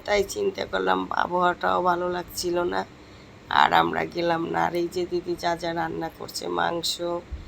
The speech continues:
বেগুন ভাজি, পটল ভাজি, ডিম বোনা, আর এই যে খিচুড়িটা আমি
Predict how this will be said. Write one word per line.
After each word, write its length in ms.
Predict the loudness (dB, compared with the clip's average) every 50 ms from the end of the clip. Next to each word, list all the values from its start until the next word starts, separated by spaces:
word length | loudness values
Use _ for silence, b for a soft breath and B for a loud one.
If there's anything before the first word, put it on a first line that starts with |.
| B B B B B B B -14 -8
বেগুন 380 | -6 -4 -2 0 0 2 2 2
ভাজি, 320 | 0 -2 -2 0 0 -2 -2 -2 -4
পটল 380 | -6 -4 -4 -2 -2 -2 -2 -2
ভাজি, 460 | -4 -4 -6 -6 -6 -4 -2 -2 -2 -2 -2
ডিম 300 | -2 0 0 0 0 0
বোনা, 440 | -2 0 2 2 0 0 -2 -6 -10 -16 -20 B B B B B B B B -2 4
আর 200 | 4 6 6 6
এই 140 | 4 2 2
যে 160 | 0 -2 -6 -6 -6
খিচুড়িটা 580 | -8 -4 -4 -2 -4 -2 -4 -6 -6 -6 -6 -4
আমি 200 | -4 -4 -6